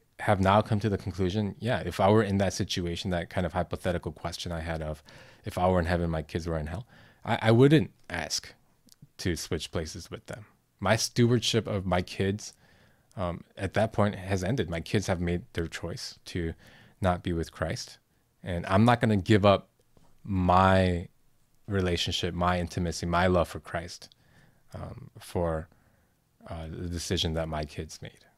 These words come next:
And so, um, I am at peace with that, but I'm interested to hear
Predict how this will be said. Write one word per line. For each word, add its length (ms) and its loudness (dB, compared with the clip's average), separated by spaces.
And 180 -8
so, 320 -2
um, 360 -6
I 120 2
am 240 8
at 200 -2
peace 300 -2
with 200 -6
that, 280 -4
but 320 -4
I'm 180 6
interested 460 2
to 120 -4
hear 420 2